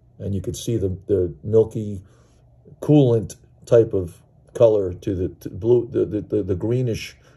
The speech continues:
cloudy look to it, just like antifreeze in your car. Okay, and here is, uh, this is a green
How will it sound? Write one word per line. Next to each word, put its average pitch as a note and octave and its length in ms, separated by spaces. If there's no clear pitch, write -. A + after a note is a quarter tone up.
cloudy A#2 420
look G#2+ 280
to F#2+ 200
it, F2 140
just C3 240
like A2+ 200
antifreeze G#2+ 600
in F#2 100
your F#2 120
car. F#2 400
Okay, G#2 520
and G2 180
here A#2+ 400
is, A2+ 480
uh, G2+ 280
this B2 300
is G2+ 120
a G#2+ 60
green G#2+ 640